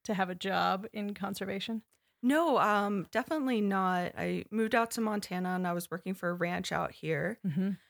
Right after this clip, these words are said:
Speaker 2: And when I had my quarter life crisis, I
Speaker 1: Right, I
Speaker 2: knew
Speaker 1: love
Speaker 2: I,
Speaker 1: that.
Speaker 2: I know. <laughs> I, like, knew I wanted to do something outside still, but I wanted something where I had more job satisfaction out of it and also wanted to do something where I was, like, using my brain a little bit more.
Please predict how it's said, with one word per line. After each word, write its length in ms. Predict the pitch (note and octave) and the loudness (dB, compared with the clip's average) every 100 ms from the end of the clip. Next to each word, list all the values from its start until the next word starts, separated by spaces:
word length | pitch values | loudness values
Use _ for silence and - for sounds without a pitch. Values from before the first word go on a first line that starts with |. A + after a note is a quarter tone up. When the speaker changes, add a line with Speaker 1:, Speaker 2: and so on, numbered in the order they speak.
| _ - | _ -2
Speaker 2:
And 580 | F#3 F3+ F3 E3+ E3 - _ _ | 2 2 2 0 -2 -8 _ _
when 220 | - F#3 F#3+ | -2 2 4
I 100 | A3 | 4
had 300 | A3+ G#3 G#3 | 2 -2 0
my 240 | G#3+ A3 | 2 2
quarter 360 | A3 A#3+ C4 C4+ | 0 -2 0 2
life 300 | B3 A#3+ - | 2 0 0
crisis, 500 | F#3 F#3 - F#3 A#3+ | -2 -2 0 0 4
I 40 | |
Speaker 1:
Right, 200 | F#3+ B3 | 6 6
I 40 | A#3 | 8
Speaker 2:
knew 140 | A3 | 6
Speaker 1:
love 220 | G#3+ A3+ | 8 6
Speaker 2:
I, 20 | A3 | 6
Speaker 1:
that. 280 | A3 B3+ | 6 6
Speaker 2:
I 100 | G3 | 6
know. 280 | B3+ A3 A#3+ A3 - | 6 6 6 0 -10
<laughs> 120 | - | -2
I, 120 | D#4+ | 0
like, 240 | G#3 A#3+ A3 | 4 2 4
knew 280 | A#3+ A#3 | 4 6
I 140 | A#3 A3+ | 6 4
wanted 340 | A3 A3 G#3 | 2 -2 -2
to 100 | A3 | -4
do 260 | G3 F#3 F#3+ | -4 -2 -4
something 440 | - G#3+ G#3 G3+ | -4 -8 -6 -4
outside 520 | F#3 - - D#3 - | -2 -4 -2 -2 -2
still, 440 | - - B3 D#4 E4+ - - - _ | -4 -4 -2 -2 -4 -12 -20 -20 _
but 80 | A3+ | 0
I 80 | A#3 | 2
wanted 340 | A3+ C4 C4+ | 4 2 0
something 400 | - B3 A#3+ A#3 | 0 0 2 2
where 140 | G#3 G3+ | 4 2
I 60 | F#3+ | 2
had 240 | G3 F#3 | 0 0
more 280 | G3+ F3 F3+ | 0 0 -2
job 440 | F#3 E3 D3+ D#3 | -2 -2 0 -2
satisfaction 960 | - E3 F3+ F3 - E3 F3+ - A#3 A#3 | -2 -4 -2 -4 -4 -4 -4 -4 0 2
out 180 | G#3+ G#3+ | 0 0
of 140 | A#3 | 0
it 280 | A3 A3 G#3+ | 0 0 -4
and 480 | D#3 D#3 E3+ D#3 F#3 - - _ _ _ _ | -6 -4 -4 -4 -4 -6 -18 _ _ _ _
also 420 | E3+ F3+ - F#3+ F3 | -2 -2 0 0 2
wanted 320 | F3+ F3+ F3 | 2 0 0
to 60 | |
do 40 | F3+ | -2
something 420 | F#3+ F#3+ F3 F3 | -2 -2 -2 -2
where 100 | E3 | 0
I 20 | |
was, 120 | D#3 D#3 | 0 -2
like, 140 | D3+ | -6
using 440 | E3 F3 E3 F3+ E3+ | -4 -4 -2 -2 0
my 140 | D#3 | 0
brain 480 | D#3 D3+ C#3+ F3 A3 | 0 0 0 0 -2
a 60 | |
little 200 | A3 A#3 A#3 | -2 -2 -2
bit 180 | A#3 | -4
more. 420 | - B3 A#3+ C4+ | -2 -2 0 -2